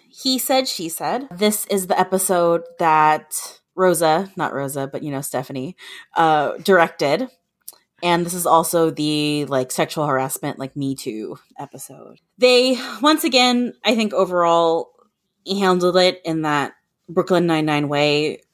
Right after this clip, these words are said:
of towing the line between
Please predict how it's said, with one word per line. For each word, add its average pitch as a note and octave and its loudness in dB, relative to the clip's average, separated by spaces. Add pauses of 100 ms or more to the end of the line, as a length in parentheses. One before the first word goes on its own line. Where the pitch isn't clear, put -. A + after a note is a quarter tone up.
(280)
of D#3+ 2
towing D#3+ 2
the D3 2
line C#3 0
between C3+ -6